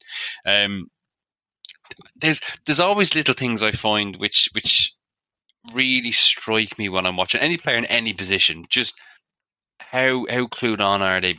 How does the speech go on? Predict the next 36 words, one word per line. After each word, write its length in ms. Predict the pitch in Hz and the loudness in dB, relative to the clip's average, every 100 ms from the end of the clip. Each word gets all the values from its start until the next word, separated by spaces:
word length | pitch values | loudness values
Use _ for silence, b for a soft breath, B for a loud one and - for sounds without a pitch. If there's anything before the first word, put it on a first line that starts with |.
| - | -4
are 200 | 95 95 | 0 0
they 80 | 90 | 0
between 360 | 82 - 98 85 | -6 -8 -6 -6
the 60 | 78 | -4
temples? 640 | 90 90 87 - - - - | -4 -4 -6 -12 -8 -6 -2
And 260 | 107 95 90 - - - | -4 -4 -12 -20 -18 -14
it, 140 | 78 B B B | -14 B B B
it's 180 | - - | -6 0
not 160 | 175 | -2
to 100 | - | -2
say 260 | - 107 107 | -2 0 0
that 80 | 95 | -2
it's 220 | 90 - | -4 -6
the 80 | - | -2
same 440 | - 98 104 107 | 0 2 0 -2
thing 180 | 104 104 | -2 -2
that 140 | 98 - | -4 -4
they 100 | 92 | -6
do, 260 | - 101 90 | -2 -2 -2
but 120 | 90 | -8
it's 180 | 90 - | -8 -2
just 400 | - - - - | 0 2 2 2
something 480 | 110 98 - 92 87 - | 0 -4 -8 -10 -10 -16
clever. 540 | - 90 90 82 73 _ B B B - | -8 -4 -4 -6 -16 _ B B B -6
And 100 | 98 | -4
you 80 | |
go, 100 | 92 | -2
"Geez, 240 | 92 110 - | 0 -2 0
that's, 480 | 127 123 - - - _ - | -2 0 -4 -4 -10 _ -4
that's 200 | 113 107 | -2 -2
a 60 | |
real 240 | 98 95 90 | 0 0 -2
forward-thinking 1000 | - - 104 101 87 85 - 92 85 | -4 0 2 2 0 -6 -4 -6 -4
sort 240 | 80 87 - | -2 -2 -2
of 60 | |
play." 240 | - 90 | -2 -2